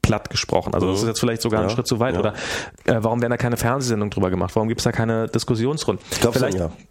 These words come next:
Speaker 2: Aber ja. Hm?
Speaker 1: Ja, aber erst nachdem
Speaker 2: Ja,
Speaker 1: es
Speaker 2: klar.
Speaker 1: zu spät war.
Speaker 2: Ja, ja.
Speaker 1: Ähm, und dass diese, dass dieses Gefühl, das entsteht, äh, „Wir dürfen da nicht mitmachen, wir haben kein Mitspracherecht“, gar nicht so sehr deswegen existiert, weil es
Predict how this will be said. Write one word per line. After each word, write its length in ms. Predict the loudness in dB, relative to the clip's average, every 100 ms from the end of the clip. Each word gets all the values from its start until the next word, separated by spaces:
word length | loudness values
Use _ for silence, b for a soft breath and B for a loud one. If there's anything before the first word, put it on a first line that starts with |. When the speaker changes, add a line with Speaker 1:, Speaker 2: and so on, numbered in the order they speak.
| -6
Speaker 2:
Aber 240 | 0 2 2
ja. 120 | 0 -2
Hm? 160 | -2 0 2
Speaker 1:
Ja, 220 | 2 2 2
aber 180 | 2 2
erst 260 | 0 0
nachdem 220 | 0 2
Speaker 2:
Ja, 80 | 0
Speaker 1:
es 80 | 0
Speaker 2:
klar. 120 | 0
Speaker 1:
zu 60 | 0
spät 240 | 0 0 0
war. 100 | 0
Speaker 2:
Ja, 60 | 0 -2 B 0
ja. 180 | 0 0
Speaker 1:
Ähm, 100 | -2 B B B B _ _ _ -2
und 460 | 0 0 -2 -6 -14 _ _ _ _ _ _
dass 240 | 0 2 0 -4 -6 -8 -2
diese, 640 | 0 2 0 0 0 -2 -6 -2
dass 160 | 0 2
dieses 320 | 0 0 -2
Gefühl, 500 | -2 0 0 2 0
das 140 | 0
entsteht, 580 | -2 -2 0 0 0 0
äh, 300 | 2 2 0
„Wir 120 | 0
dürfen 240 | 0 0 2
da 80 | 2
nicht 120 | 0
mitmachen, 380 | 0 0 0 0
wir 80 |
haben 100 | 0
kein 200 | 0 0
Mitspracherecht“, 840 | 0 -2 -2 -2 0 0 -2 -2 0
gar 180 | 0
nicht 180 | 0 -2
so 140 | -2 0
sehr 320 | 0 0 -2
deswegen 520 | -2 -2 0 -2 -2
existiert, 680 | -2 -2 -2 0 0 0 0
weil 240 | 0 0 0
es 220 | -4